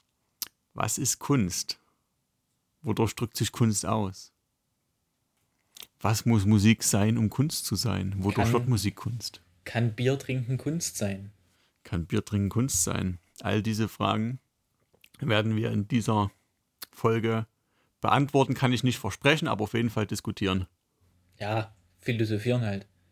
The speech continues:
Speaker 2: Irgendwie
Speaker 1: Richtig.
Speaker 2: drüber reden und vielleicht kommt was dabei raus.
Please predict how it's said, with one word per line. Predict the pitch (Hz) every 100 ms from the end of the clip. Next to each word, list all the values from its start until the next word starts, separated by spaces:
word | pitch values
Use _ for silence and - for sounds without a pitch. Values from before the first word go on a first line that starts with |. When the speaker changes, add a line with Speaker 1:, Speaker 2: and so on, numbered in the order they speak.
| _ _ _ _ -
Speaker 2:
Irgendwie | 123 123
Speaker 1:
Richtig. | 123 107
Speaker 2:
drüber | 113 110
reden | 123 135 135 - _ _ -
und | 120 110 107 - _ _ _ _ _ _ _ _ _ _ _ _ _ _
vielleicht | - 110 113 -
kommt | 113
was | 113
dabei | 113 101 101
raus. | 117 151 -